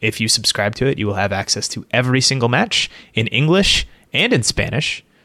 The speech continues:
and a, a number of matches, mostly Montreal ones, in French. Um, there will also be Portuguese added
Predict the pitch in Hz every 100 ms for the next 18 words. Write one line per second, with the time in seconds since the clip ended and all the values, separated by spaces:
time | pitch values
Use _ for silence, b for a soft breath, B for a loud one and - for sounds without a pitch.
0 | b b b 117 113 110 107 107 107 101
1 | 104 - - 113 120 175 113 104 98 98
2 | - 113 131 120 117 151 135 110 - 117
3 | 90 92 131 - - 110 - - - -
4 | _ B B B B B 101 98 95 92
5 | 85 - 104 107 104 - 110 104 - 113
6 | - 151 196 185 185 220 247